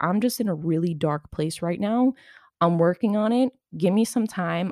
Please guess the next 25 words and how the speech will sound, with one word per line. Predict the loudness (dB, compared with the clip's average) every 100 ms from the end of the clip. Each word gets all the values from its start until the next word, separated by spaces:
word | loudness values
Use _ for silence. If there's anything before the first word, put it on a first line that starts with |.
| -4
I | -6 -4
really | -2 0 2 0
do | 0 -2
apologize. | -2 -4 -4 -2 0 -2 -2
There's | -6 -6
no | -4 -2 0 0
excuse | -4 -12 -10 -4 -2 0 -2 -10 -16 -20 -20
for | -10 -4
the | 0 2
way," | 2 2 2
or, | 0
like, | -2 -6 -6
that | -8 -6
little, | -6 -6 -6 -10 _ -6
you | -2
know, | -2 -4 -4
that | -4 -2
little | -2 -4
girl | -4 -2 -2
attitude | -2 -6 -6 -6 -2
that | 0
I | -2
get | -2 -6
sometimes, | -4 -6 -6 -4 0 2
right? | 2 2 0